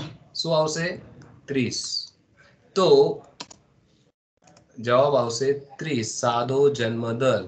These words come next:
ત્રીસ દર હજારે. એટલે કે આ શહેરમાં એક હજાર વ્યક્તિઓ, જેની અંદર બધા લોકો આવી ગયા, એક હજાર વ્યક્તિઓ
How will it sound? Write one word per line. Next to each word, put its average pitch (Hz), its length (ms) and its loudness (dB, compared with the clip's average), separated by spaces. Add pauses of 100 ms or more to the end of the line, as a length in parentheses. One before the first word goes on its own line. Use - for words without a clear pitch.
(120)
ત્રીસ 151 340 0 (280)
દર 156 320 6 (180)
હજારે. 123 440 2 (220)
એટલે 135 400 -6
કે 135 260 -6 (500)
આ 160 220 2
શહેરમાં 117 760 -4 (600)
એક 202 400 0
હજાર 131 440 2
વ્યક્તિઓ, 139 640 0
જેની 131 240 -4
અંદર 165 180 -4
બધા 175 300 2
લોકો 135 160 -4
આવી 110 280 -2
ગયા, 107 320 -6 (520)
એક 190 260 0
હજાર 151 240 2
વ્યક્તિઓ 123 640 -2